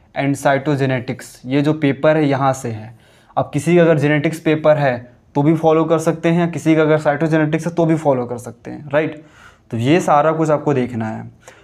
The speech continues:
और बच गया हमारा वन मार्क्स का जो क्वेश्चन है, जिसे हम एमसीक्यूज़, ऑब्जेक्टिव्स हो गए, fill in the blanks में जो आता है,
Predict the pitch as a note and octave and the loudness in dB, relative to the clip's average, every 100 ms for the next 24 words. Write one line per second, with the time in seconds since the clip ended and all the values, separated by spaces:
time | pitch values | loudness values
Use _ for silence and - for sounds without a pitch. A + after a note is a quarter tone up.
0 | _ C3+ C#3 B2 C#3+ D3 D#3 F3 F3 D#3+ | _ 0 0 2 0 2 2 2 4 4
1 | E3 D3 D3 D#3 D#3 D3+ D#3 D3+ D3 C#3+ | 2 2 2 2 2 0 0 0 2 0
2 | C3+ D#3 D3 B2+ A#2+ A#2 D3 C#3 C#3 - | 0 0 0 0 -4 -2 0 0 -2 -2
3 | C#3+ C#3+ D#3+ D#3 E3+ D#3+ - C#3 C3 C#3 | -2 0 -2 0 0 0 -2 -2 -2 -2
4 | - D#3+ D#3+ D#3+ E3 D#3 D3+ D3+ D3 D3 | -2 -2 0 0 2 0 2 2 2 -2
5 | D3+ F3 D#3 D3 B2 B2+ A#2+ A#2 - | -2 0 2 2 0 -2 -4 -6 -14